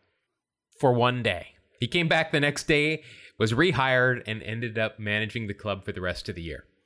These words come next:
But, uh, get this, he did not actually finish the year in the dugout.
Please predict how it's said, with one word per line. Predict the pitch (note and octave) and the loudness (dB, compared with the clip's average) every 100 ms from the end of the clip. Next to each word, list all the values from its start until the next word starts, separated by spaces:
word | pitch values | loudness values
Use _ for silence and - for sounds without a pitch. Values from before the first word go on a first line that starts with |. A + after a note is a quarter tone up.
| A2 | -4
But, | A#2+ A#2+ - C3 | 0 2 0 0
uh, | A#2 A2+ | 2 0
get | A#2 D#3+ - | 0 -2 -2
this, | F#2+ G2 | -4 -4
he | - C3 | -2 0
did | C#3 B2 | 0 2
not | D3 D#3 - | 2 0 0
actually | A#2 C#3 - A3+ B2 | -2 -2 0 2 0
finish | - - D#3 D3 - | 0 -2 0 -2 -2
the | C3+ | -4
year | B2 A#2+ G#2 | 0 0 -2
in | G#2 | -4
the | F2+ | -2
dugout. | G#2 A#2 C#3 C#3+ E3 | 0 2 2 2 0